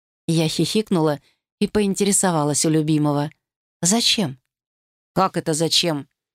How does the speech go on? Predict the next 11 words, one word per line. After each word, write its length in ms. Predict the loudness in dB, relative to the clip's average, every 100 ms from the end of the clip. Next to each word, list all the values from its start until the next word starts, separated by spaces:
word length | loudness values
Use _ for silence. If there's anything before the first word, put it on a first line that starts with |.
| _ _ _
серьезно 580 | 0 2 2 2 2 2
выдал 320 | 2 2 2
муж — 340 | 2 0 -2 -8 _ _ -2
не 140 | 0
понимая 480 | 2 0 2 2 2
моего 320 | 0 0 0
веселья. 720 | 0 0 2 2 0 0 -4 -12 _ _ _
«узи 380 | 0 2 2 2
там 200 | 0 0
сделать 400 | 0 0 0 -2
всякое, 560 | -2 0 0 0 -2